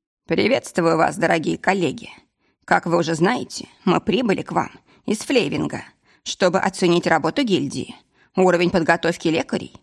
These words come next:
и молодых практикантов". Привстав на цыпочки, ибо обзору мешали чужие головы,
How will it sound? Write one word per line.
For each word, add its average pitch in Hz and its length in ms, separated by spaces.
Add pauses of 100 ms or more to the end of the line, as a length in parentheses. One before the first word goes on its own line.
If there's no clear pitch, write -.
и 202 80
молодых 170 400
практикантов". - 680 (1160)
Привстав 185 460
на 185 120
цыпочки, - 640 (240)
ибо 196 180
обзору 190 460
мешали 185 400
чужие 180 380
головы, 175 400